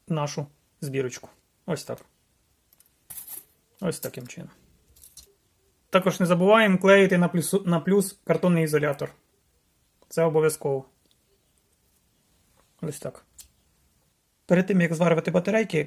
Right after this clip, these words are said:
потрібно вирівняти повністю вольтаж батарейок. Ось дивіться, як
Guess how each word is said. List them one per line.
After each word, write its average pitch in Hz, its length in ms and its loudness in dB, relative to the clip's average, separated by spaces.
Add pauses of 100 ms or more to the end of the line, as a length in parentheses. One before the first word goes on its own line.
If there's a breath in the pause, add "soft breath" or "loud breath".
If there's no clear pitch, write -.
потрібно 180 360 0
вирівняти 185 420 0
повністю 185 500 0
вольтаж 170 520 0
батарейок. 147 540 -2 (460 loud breath)
Ось 170 140 0
дивіться, 156 340 -4
як 160 260 -4